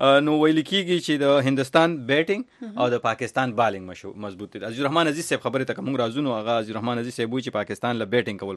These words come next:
Speaker 1: پکار وو. آه، که څه هم، آه، ځکه چې د هغوی بیټینګ لاین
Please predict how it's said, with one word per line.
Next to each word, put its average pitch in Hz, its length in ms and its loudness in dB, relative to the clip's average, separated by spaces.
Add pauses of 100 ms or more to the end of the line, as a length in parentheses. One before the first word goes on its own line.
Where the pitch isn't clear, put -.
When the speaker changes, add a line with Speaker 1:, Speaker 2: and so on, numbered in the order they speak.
Speaker 1:
پکار 92 280 -8
وو. 87 80 -14 (380)
آه، 101 320 -4
که 104 60 -8
څه - 140 -8 (100)
هم، 117 140 -6 (240)
آه، 101 220 -4
ځکه 120 240 -6
چې - 40 -14
د 107 160 -6
هغوی 110 240 -6 (480)
بیټینګ 113 380 0
لاین 104 180 -6